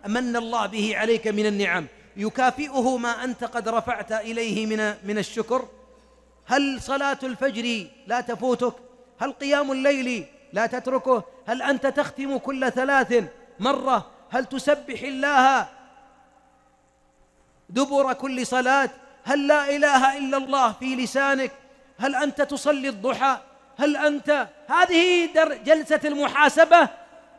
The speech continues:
قبلها جلسة التفكر في حالك ومآلك، والله إنها تحيي القلوب.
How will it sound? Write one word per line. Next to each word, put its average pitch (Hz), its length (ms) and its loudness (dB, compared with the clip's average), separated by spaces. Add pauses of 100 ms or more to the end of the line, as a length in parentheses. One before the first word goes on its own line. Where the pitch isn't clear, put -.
(100)
قبلها 214 420 0
جلسة 202 420 -4
التفكر 196 680 -8 (260)
في 233 140 -8
حالك 247 500 -2
ومآلك، 262 720 0 (380)
والله 202 600 -4
إنها 202 360 -4
تحيي 190 340 -6
القلوب. 165 400 -4